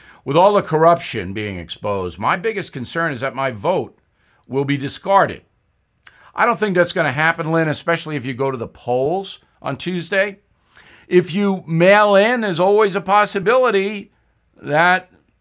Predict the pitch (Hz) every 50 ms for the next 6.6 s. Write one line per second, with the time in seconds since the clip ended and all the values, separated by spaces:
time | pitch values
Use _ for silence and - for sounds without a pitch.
0 | _ _ - 143 117 131 147 147 151 151 151 151 147 147 143 131 113 135 127 127
1 | 156 165 165 151 165 170 - - 123 123 139 160 175 180 190 196 196 190 185 -
2 | - 110 90 - - 139 143 156 160 170 170 165 135 160 135 - - 151 151 160
3 | 175 175 175 160 127 147 156 160 165 170 170 170 170 170 170 170 170 151 123 104
4 | 98 92 - 139 151 175 180 175 - - - - - - _ - 214 220 226 -
5 | - 117 120 143 123 185 185 175 160 170 165 160 254 277 262 226 - - 202 254
6 | 302 302 208 - - - 78 76 82 101 -